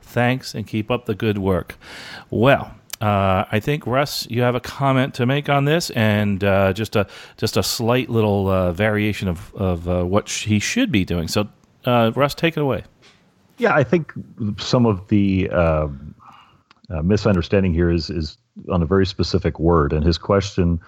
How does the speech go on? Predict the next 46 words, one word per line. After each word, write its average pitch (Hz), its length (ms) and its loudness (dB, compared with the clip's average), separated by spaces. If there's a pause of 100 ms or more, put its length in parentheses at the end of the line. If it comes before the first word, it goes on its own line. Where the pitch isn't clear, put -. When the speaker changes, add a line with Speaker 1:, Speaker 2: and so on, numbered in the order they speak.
(300)
Speaker 2:
is 82 520 2
he 92 80 0
must 87 400 0
be 101 200 4
on 87 180 4
an 82 220 2
active 95 460 0
V 80 200 0
F - 160 -4
R 78 140 2
flight 95 300 0
plan. 73 280 -4 (300)
And 117 60 2
it's 120 120 0
not 214 180 2
actually 135 360 0
quite 113 260 0
correct. 87 460 0 (400)
Uh, 87 300 4 (600)
the 98 580 2
text - 480 -2
of 92 280 2
the, 82 480 -2 (280)
the 87 120 -4
presidential 85 840 0
notum 80 500 2
is, 76 200 -4
is - 120 -4
pretty 143 220 2
standardized, 76 760 0
and 85 80 2
if 76 120 -6
you 92 80 -2
go, 95 280 2 (640)
you 101 80 2
know, 85 80 2
so 87 160 0
find 95 340 0
any 95 240 2
one 85 220 2
of 87 140 -2
them 82 200 -2
and, 78 240 -4 (460)
and 87 320 0
read 101 180 2
it, 82 180 -2